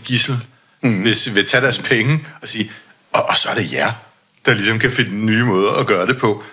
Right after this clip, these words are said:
Speaker 1: Og det eneste,
Speaker 2: Mm.
Speaker 1: man så i virkeligheden decentraliserer, det er, at rollen at være bussemand og sige videre til forældrene, at det bliver noget værre lort. Altså, der skal,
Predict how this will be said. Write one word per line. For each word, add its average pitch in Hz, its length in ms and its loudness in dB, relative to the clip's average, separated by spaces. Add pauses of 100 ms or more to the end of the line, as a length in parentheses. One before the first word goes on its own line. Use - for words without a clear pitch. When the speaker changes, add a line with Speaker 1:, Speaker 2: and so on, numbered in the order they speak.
(120)
Speaker 1:
Og - 100 -6
det 107 80 4
eneste, 110 180 0
Speaker 2:
Mm. 117 40 0
Speaker 1:
man 101 80 0
så 113 100 0
i 107 80 4
virkeligheden 110 320 0
decentraliserer, 98 920 0
det 101 360 0
er, 95 80 2
at 95 300 0
rollen 92 200 0
at 113 60 -2
være 95 200 0
bussemand 107 400 -4
og 95 100 -8
sige - 180 -6
videre 95 180 -6
til 101 100 -6
forældrene, 98 400 -2
at 104 120 -4
det 113 80 -8
bliver 107 160 0
noget 95 180 -2
værre - 200 -2
lort. 104 320 0 (460)
Altså, 110 140 0
der 110 120 2
skal, 120 200 0